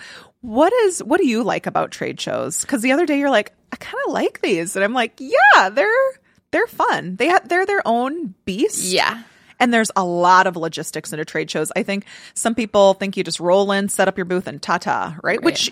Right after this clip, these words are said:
Speaker 1: you are if you're an
Speaker 2: In a
Speaker 1: exhibitor.
Speaker 2: sense.
Speaker 1: In a sense, but we've seen really good trade shows, and then we've seen really bad exhibitors. You know,
Speaker 2: Yeah.
Speaker 1: <laughs> we've seen it all.
Speaker 2: Yeah.
Speaker 1: But what's your favorite part?
Speaker 2: I think probably a little bit is the logistics side of things. Like,
Speaker 1: Okay.
Speaker 2: it all kind of has, like, not a science, but, like,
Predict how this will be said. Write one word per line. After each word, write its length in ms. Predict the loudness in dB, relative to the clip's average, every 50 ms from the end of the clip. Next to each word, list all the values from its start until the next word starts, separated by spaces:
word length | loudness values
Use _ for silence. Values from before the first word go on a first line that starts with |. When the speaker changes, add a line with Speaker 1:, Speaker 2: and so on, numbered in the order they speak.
| -2
Speaker 1:
you 160 | 0 2 4
are 180 | 6 6 4 4
if 100 | 0 -2
you're 140 | -2 -2 -2
an 60 | -2
Speaker 2:
In 60 | -4 -4
a 20 |
Speaker 1:
exhibitor. 360 | -4 -2 -2 0 0 2 2
Speaker 2:
sense. 400 | 0 0 -2 -4 -6 -8 -10 -14 _ _ _ _ _ _ _ -4
Speaker 1:
In 100 | -2 -2
a 60 | -2
sense, 320 | -2 -2 -2 -2 -4 -4 -2
but 200 | -2 -2 -2 0
we've 180 | -2 -4 -2
seen 340 | -2 -2 -2 0 0 -2 -2 -4
really 240 | -4 -2 -2 -2 -2
good 360 | -2 -2 -2 -2 -2 -4 -6
trade 260 | -8 -4 -4 -4 -4 -2
shows, 360 | -2 -2 -2 -2 -2 -2 -4
and 120 | -4 -4
then 100 | -4 -4
we've 160 | -4 -6 -6
seen 260 | -6 -6 -4 -4 -4 -2
really 300 | -2 -2 -2 -2 -2 -2
bad 260 | -2 -2 -2 -2 -2
exhibitors. 640 | -2 -4 -4 -4 -4 -4 -2 -4 -4 -4 -6 -8 -8
You 80 | -8 -4
know, 40 | -2
Speaker 2:
Yeah. 120 | -2 0 0
Speaker 1:
<laughs> 40 |
we've 140 | 0 0 -2
seen 160 | -2 -4 -4
it 80 | -2 -2
all. 100 | -2 0
Speaker 2:
Yeah. 80 | 0 0
Speaker 1:
But 40 | 0
what's 180 | 0 0 0
your 80 | -2 -2
favorite 240 | -2 -2 -2 -4 -4
part? 260 | -4 -6 -6 -6 -8 -12 _ _ -4
Speaker 2:
I 80 | -4 -2
think 180 | -2 -2 -2
probably 200 | 0 0 2 2
a 40 | 2
little 200 | 2 2 0 0
bit 120 | 0 -2 -4
is 200 | -4 -4 -4 -4 -4
the 120 | -4 -4
logistics 560 | -4 -4 -4 -6 -10 -10 -10 -10 -10 -10 -8
side 180 | -6 -4 -4 -2
of 120 | -4 -6
things. 380 | -6 -6 -6 -6 -6 -6 -4 -2
Like, 100 | 0 0
Speaker 1:
Okay. 80 | 2
Speaker 2:
it 40 | 4
all 160 | 4 4 2
kind 160 | 2 0 -2 -2
of 80 | -2
has, 340 | -2 -2 -2 0 -2 -2 -4
like, 240 | -8 -10 -12 -10 -6
not 200 | -4 -4 -2 -4
a 40 | -6
science, 500 | -6 -2 0 0 2 0 -2 -4 -8 -6
but, 180 | -2 -2 -2 0
like, 260 | 0 -4 -4 -6 -8